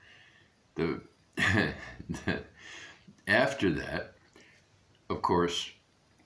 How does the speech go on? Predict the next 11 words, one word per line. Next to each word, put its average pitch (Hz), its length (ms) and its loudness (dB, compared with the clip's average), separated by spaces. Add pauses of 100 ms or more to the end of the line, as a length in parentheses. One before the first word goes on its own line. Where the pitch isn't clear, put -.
(840)
many 101 380 6
people 85 380 2
in 73 80 0
the 71 100 -4
town, 76 460 -2
thousands 95 580 4
of - 100 -12
people 71 300 -6
in 71 100 -10
the 73 60 -6
town, 76 420 -6